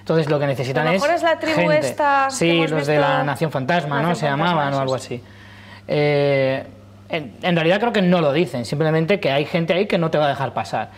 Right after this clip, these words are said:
Speaker 2: Ujú.
Speaker 1: Entonces es cuando William dice, "Vale, pues vamos a buscar gente", y se va a buscar a El Lasso.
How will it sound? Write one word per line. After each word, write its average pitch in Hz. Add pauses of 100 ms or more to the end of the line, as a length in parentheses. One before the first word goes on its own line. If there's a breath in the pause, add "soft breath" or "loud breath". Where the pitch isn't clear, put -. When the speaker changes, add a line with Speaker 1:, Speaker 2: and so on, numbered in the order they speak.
Speaker 2:
Ujú. 214
Speaker 1:
Entonces 143
es 160
cuando 156 (360 loud breath)
William 185
dice, 127
"Vale, 101
pues 127
vamos 131
a -
buscar 147
gente", 135 (280 loud breath)
y 190
se -
va 131
a -
buscar 147
a 175 (240)
El -
Lasso. -